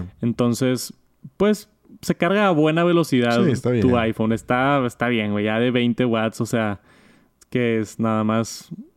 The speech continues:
Speaker 1: X, dos punto cinco watts menos. Y luego la última situación, si conectas tu Mac o iPhone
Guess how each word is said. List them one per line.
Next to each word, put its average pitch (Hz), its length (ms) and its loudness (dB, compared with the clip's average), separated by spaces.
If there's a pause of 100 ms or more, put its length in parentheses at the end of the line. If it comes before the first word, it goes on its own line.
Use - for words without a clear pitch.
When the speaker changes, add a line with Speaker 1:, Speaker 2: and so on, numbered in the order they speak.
Speaker 1:
X, 110 520 -6
dos 117 260 -2
punto 131 260 -2
cinco 123 280 0
watts 117 320 -2
menos. 110 400 0 (420)
Y 139 140 2
luego 143 340 4
la 156 100 4
última 170 280 2
situación, 151 500 0
si 151 140 -2
conectas 135 480 0
tu 127 560 4
Mac 131 380 0 (340)
o 123 160 2
iPhone 139 600 0